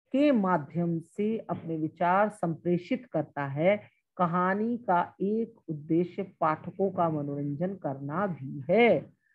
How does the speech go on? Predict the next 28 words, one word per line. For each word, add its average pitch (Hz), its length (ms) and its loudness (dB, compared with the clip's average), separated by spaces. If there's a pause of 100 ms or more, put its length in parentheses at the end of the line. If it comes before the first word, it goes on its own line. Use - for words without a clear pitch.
(220)
अगर 254 260 4
वो 262 160 4
मनोरंजन 185 600 0
नहीं 208 180 -2
कर 151 200 -2
रही 156 220 0
है, 214 240 0
अगर 185 220 0
वो 220 160 2
कोई 208 180 0
संदेश 175 640 -2
नहीं 143 120 -2
दे 143 180 -4
रही 156 260 -4
है, 220 200 -2
अगर 180 220 -2
कोई 196 240 2
वो, 190 260 2 (400)
अ, 165 300 2 (200)
कोई 277 280 4
भी 185 540 -4
उद्देश्य 196 520 2
नहीं 151 280 -2
है, 180 100 -4
उसका 214 240 -2
purpose 185 640 0
नहीं 147 240 -12
है, 185 160 -8